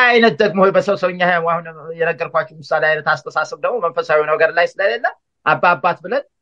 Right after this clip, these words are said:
የምንጮህበትን የልጅነት መንፈስ ሰጠን። ስለዚህ በራሳቸው እንዲጸልዩ በመንፈስ ቅዱስ አማካይነት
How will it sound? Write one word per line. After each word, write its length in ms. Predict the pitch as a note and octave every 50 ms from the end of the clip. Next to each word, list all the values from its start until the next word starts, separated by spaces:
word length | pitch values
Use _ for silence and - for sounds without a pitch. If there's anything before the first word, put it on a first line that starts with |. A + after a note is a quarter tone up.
| _ - -
የምንጮህበትን 640 | D3 D#3+ F3 E3+ - E3+ D#3+ C#3+ D3+ D#3 - E3
የልጅነት 600 | D3+ D3 C#3 C3 - D#3 C#3+ D3+ D3 C#3+ C#3 C3+ -
መንፈስ 320 | C3 B2+ A#2+ - B2 - -
ሰጠን። 340 | A#2+ G#2+ - - G#2+ - - _ _ _ _ _ _ _ _ _ _ - - - - - -
ስለዚህ 540 | - B3+ D4 E4 F4 F4+ B3+ A#3 C4+ A#3 G#3 A3 - - - _ _ _ _ _ _ _ _ _ _ _ _ _ _ _ _ _ _ _ _ _ _ _ _ _ _ _ _ _ - B2
በራሳቸው 1000 | - G#3 B3 C4 C#4 C#4+ C#4 C#4+ C#4 C#4+ C#4+ C4+ C4+ C4 - _ - - D#4 E4 F#4+ A4+ G#4 A#3+
እንዲጸልዩ 680 | B3 A#3+ B3 B3 C4 A#3+ - - C4 B3 A#3 G#3 G3 F3+ E3 C3 - _ _ _ _ _ _ _ _ _ _ -
በመንፈስ 480 | F3 A3+ A#3+ B3+ C4 B3+ B3+ C#4 C4+ C4+ -
ቅዱስ 280 | - B3+ A3 D4 A3 - - A3
አማካይነት 1000 | A#3 A#3 A3+ A3+ A#3 B3 B3+ B3 - C4 C4 C4+ C4 B3+ C4+ D4+ F4+ F4 -